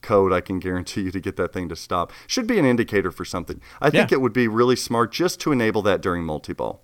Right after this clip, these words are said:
Speaker 1: That's it. We just need it during multi-ball. Make it s-, uh, sort of a payoff that you get to see the spinning car.
Speaker 2: Right.
Speaker 1: Uh, I don't, I don't think it's needed in this game. This game, is this game barren?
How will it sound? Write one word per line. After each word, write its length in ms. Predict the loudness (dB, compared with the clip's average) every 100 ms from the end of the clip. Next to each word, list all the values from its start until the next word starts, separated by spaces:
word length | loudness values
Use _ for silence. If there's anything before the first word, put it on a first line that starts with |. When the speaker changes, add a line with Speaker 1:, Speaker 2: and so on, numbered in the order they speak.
| 0
Speaker 1:
That's 200 | 2 2
it. 160 | -4 -8 _ _ _ _ _
We 120 | -2
just 160 | 0 0
need 120 | 2
it 80 | 2
during 240 | 4 4 4
multi-ball. 480 | 0 0 2 2 0 -2
Make 200 | 0 2
it 120 | 2 2
s-, 80 | -2
uh, 180 | 0
sort 260 | -2 -2 -2
of 100 | 0
a 60 | -2
payoff 520 | 0 2 4 2 -4
that 80 | -8
you 80 | -6
get 100 | -6
to 40 |
see 140 | -8 -8
the 80 |
spinning 320 | -6 -4 -4 -4
car. 280 | -4 -4 -4 -12 0
Speaker 2:
Right. 220 | 2 4
Speaker 1:
Uh, 20 |
I 100 | 4
don't, 200 | 4 4 4
I 120 | 4
don't 120 | 4
think 120 | 0
it's 160 | -4 -4
needed 320 | -4 -2 -2
in 120 | -4
this 160 | -4 -4
game. 240 | -2 0
This 160 | 0 0
game, 340 | -2 -2 -2 -8 -16 -20 _ -4
is 120 | -2
this 140 | 0
game 220 | 2 2
barren? 500 | 4 4 4 2 -2